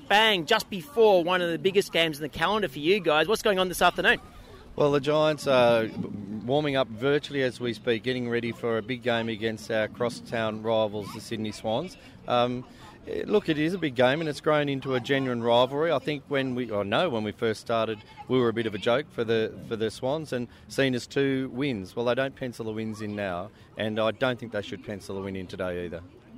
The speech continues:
Speaker 1: And the local derby is always a good thing for all the people coming down here. I mean, it is a local event, and that's what the Innovation Games is. It is a local science event. And look, thanks very much for bringing down the Giants down here, and I know the public's had a ball.
Speaker 2: Oh, no, I think, uh, for the Giants, it's very important for us to become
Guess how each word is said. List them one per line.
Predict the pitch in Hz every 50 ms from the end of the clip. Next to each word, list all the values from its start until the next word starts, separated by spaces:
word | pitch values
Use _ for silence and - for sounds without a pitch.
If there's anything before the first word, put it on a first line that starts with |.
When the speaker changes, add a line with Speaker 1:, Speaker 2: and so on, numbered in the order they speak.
| - -
Speaker 1:
And | - 170 170 170 170
the | 175
local | 170 175 190 190 - 208 175
derby | 147 170 160 160 156 160
is | 151 147
always | 160 160 147
a | 147
good | 135 156 147 -
thing | 160 151 -
for | 160 156
all | 156 160 156
the | 147
people | - 151 151 - 143
coming | - 156 151 143 139
down | 131 147 143 147 151 147
here. | 143 147
I |
mean, | 151 151 165
it | 180 190
is | 240 240 220 - -
a | 185
local | 180 170 165 170 175 - 160 160 151
event, | 143 123 151 156
and | 170 180
that's | 202 202 -
what | 190 165
the | 165 160 156
Innovation | 156 156 147 147 143 - 143
Games | 143 143 143 143 135
is. | 151 143
It | 202 226
is | 254 226
a | 233 226
local | 214 214 208 208 214
science | - 240 233 262 277 - 233
event. | 170 175 156 -
And | 165 175
look, | 196 196 -
thanks | - 226 220 -
very | - 233 208
much | 175 175 180 175
for | - 175
bringing | 165 156 185 175 170
down | 165 175 175 170
the | 156
Giants | 135 175 170 175 180 165
down | - 185 180 175
here, | 196 226 233 226
and | 190 175
I | 175
know | 170 180 190
the | 190 185
public's | - 185 190 202 -
had | 202 202 208
a |
ball. | 165 208 262 330 269 - - - - - -
Speaker 2:
Oh, | - 131 135 127 120
no, | 117 107 104 120 123
I | 120 123
think, | 117 131 127 117 113 -
uh, | 117 117 117 113 - - - - - - - 120 - -
for | - 131
the | 123 127
Giants, | 113 135 135 139 143 147 135 120 131
it's | 117
very | 135 139 139
important | 131 123 - 127 120 117 117 107 -
for | 117
us | 113 113 - -
to | 113
become | 110 104 - - 117 113 113 113 113